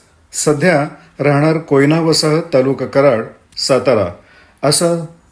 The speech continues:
संशयिताचं नाव आहे. त्यानं पंतप्रधान कार्यालय, महाराष्ट्र शासन, राज्य पोलीस यांच्या नावानं बनावट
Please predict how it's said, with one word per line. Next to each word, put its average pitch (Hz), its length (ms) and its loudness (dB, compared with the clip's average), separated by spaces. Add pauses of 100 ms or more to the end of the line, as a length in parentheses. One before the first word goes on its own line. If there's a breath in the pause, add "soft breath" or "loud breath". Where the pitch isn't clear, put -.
संशयिताचं 135 1000 0 (140)
नाव 113 280 0
आहे. 107 240 -2 (1400 loud breath)
त्यानं 170 200 2
पंतप्रधान 175 640 0
कार्यालय, 160 460 2 (340)
महाराष्ट्र 139 580 -2
शासन, 143 420 0 (400 soft breath)
राज्य 147 420 0
पोलीस 147 560 0 (220 loud breath)
यांच्या 143 480 0
नावानं 151 440 0
बनावट 135 380 2